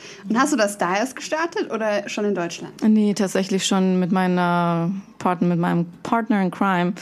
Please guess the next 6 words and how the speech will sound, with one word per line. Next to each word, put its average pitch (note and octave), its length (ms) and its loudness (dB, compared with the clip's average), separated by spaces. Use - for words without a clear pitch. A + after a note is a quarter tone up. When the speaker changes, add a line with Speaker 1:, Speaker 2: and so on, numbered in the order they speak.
Speaker 2:
äh, F3+ 160 2
mit F3 160 0
der F3+ 80 0
Rima G#3 240 2
schon F3+ 200 -2
zweitausendsiebzehn, F#3+ 2250 0